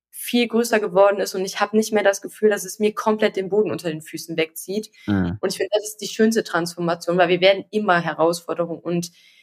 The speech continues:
Speaker 1: auch, wir werden, glaub ich, auch immer ein Lebensthema haben, womit wir immer wieder so ein bisschen auf die Probe gestellt werden, sag ich mal.
Speaker 2: Hoffentlich.
Speaker 1: Und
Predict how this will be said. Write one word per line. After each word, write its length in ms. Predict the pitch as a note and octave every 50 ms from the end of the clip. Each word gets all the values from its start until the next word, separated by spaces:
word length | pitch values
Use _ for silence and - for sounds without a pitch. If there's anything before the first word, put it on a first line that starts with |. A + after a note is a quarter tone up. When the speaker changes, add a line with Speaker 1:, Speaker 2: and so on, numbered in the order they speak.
| _ _ _ _ _ _ _
Speaker 1:
auch, 300 | - A3 A3+ - - F3+
wir 140 | G#3 G#3+ F#3+
werden, 260 | G#3+ G#3+ B3 C#4 C4
glaub 200 | A3+ A3 A3 A3
ich, 120 | A3 - -
auch 120 | - -
immer 220 | - - B3 C4 A#3+
ein 140 | A3+ A3
Lebensthema 680 | G#3+ A#3 B3 B3+ B3+ A3 - - - G3+ G3+ F#3+ F#3 F3+
haben, 220 | G3 G3 G#3 G3
womit 240 | F#3+ G#3+ A3 A3+ -
wir 100 | - -
immer 240 | - C4+ C#4+ B3+ A#3+
wieder 180 | A#3 A#3+ A#3 A3+
so 100 | G#3+ G#3+
ein 60 | G#3+
bisschen 240 | B3 C4 - B3+ -
auf 260 | - - F#3+ - -
die 180 | - G3 G3+
Probe 380 | - _ - - D4+ C4+ G#3 F3+
gestellt 380 | D#3+ E3+ - - D#3+ D#3+ D#3+ D#3+
werden, 220 | D#3+ D#3+ D#3+ D#3+
sag 220 | D#3 D#3+ D#3+ D#3+
ich 140 | E3+ E3 -
mal. 360 | - E3+ F3 F3 G3 A3+ A#3 -
Speaker 2:
Hoffentlich. 460 | - F#3+ - F3+ A2+ G2 F#2+ F#2 - -
Speaker 1:
Und 100 | -